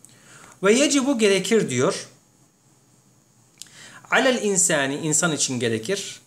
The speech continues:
En yatlube, istemesi gerekir. As-sadika, arkadaşı. Nasıl arkadaş? Ellezî yurşiduhu,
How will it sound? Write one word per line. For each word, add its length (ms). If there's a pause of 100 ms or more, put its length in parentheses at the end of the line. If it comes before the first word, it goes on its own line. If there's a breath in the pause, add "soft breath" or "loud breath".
(140)
En 240
yatlube, 760
istemesi 500
gerekir. 460
As-sadika, 960 (160)
arkadaşı. 640
Nasıl 240
arkadaş? 520 (440 loud breath)
Ellezî 1000
yurşiduhu, 1700